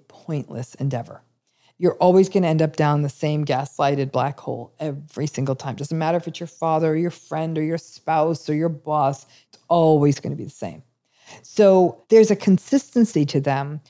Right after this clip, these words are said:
which really means that at the most basic level, the best strategy with a narcissistic person is to disengage. That's the best you got. And that would matter across the board. Now, the ramifications of that disengaging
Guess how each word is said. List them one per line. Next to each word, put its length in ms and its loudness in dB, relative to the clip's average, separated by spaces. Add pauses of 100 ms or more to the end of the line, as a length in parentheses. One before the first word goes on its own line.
which 180 0
really 420 2
means 300 4
that 160 0
at 160 -2
the 80 0
most 320 2 (320)
basic 480 -4
level, 480 0 (240)
the 100 2
best 460 0
strategy 540 -4
with 160 -2
a 20 -4
narcissistic 680 -10
person 440 -6 (240)
is 220 -2
to 100 0
disengage. 840 -4 (360)
That's 220 0
the 80 0
best 300 -2
you 60 -8
got. 220 -6
And 120 4
that 160 4
would 120 4
matter 320 0
across 420 -2
the 60 -6
board. 320 0
Now, 300 0 (240)
the 100 4
ramifications 1080 2
of 120 0
that 200 0
disengaging 800 -4